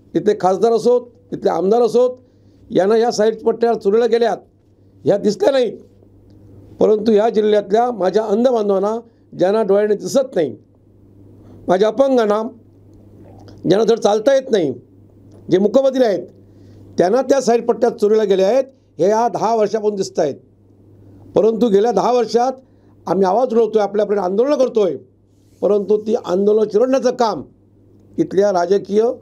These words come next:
व्यासपीठावर जोरदारपणे सुरू आहे. मुळातच एक ग्रस्त साईड पट्टी नसल्यामुळे रक्तबंबाळ अवस्थेत रस्त्यावर पडला. आमचे मित्र संदीप कुडतळकर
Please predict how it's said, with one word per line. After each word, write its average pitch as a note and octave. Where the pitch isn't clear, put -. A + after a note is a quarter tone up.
व्यासपीठावर F3+
जोरदारपणे A#3+
सुरू F#3+
आहे. D3
मुळातच C4
एक A3+
ग्रस्त G#3+
साईड G#3
पट्टी A#3
नसल्यामुळे A3
रक्तबंबाळ C4
अवस्थेत A3
रस्त्यावर A#3+
पडला. D#3+
आमचे G#3
मित्र B3
संदीप A#3+
कुडतळकर B3+